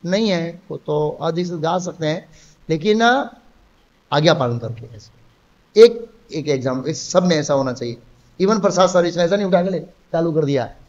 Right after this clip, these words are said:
जो इंचार्ज से पूछो तो वो क्या है, क्या सर्व करूं, कितना दूं, <laughs> ये शिष्टाचार होना चाहिए ऐसे।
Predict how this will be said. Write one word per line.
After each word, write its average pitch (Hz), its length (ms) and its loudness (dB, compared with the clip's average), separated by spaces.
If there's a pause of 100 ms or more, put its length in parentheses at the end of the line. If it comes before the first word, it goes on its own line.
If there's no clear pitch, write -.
(240)
जो 185 60 0
इंचार्ज 175 320 2
से 180 80 -2
पूछो 170 240 -6
तो 175 120 -4
वो 180 320 -4
क्या 143 160 0
है, 147 180 0
क्या 156 340 -2
सर्व 147 260 -2
करूं, 147 200 -4
कितना 151 360 -4
दूं, 160 220 0 (440)
<laughs> 185 1200 0 (380)
ये 208 80 4
शिष्टाचार 190 520 0
होना 147 200 0
चाहिए 123 300 -4
ऐसे। 117 180 -10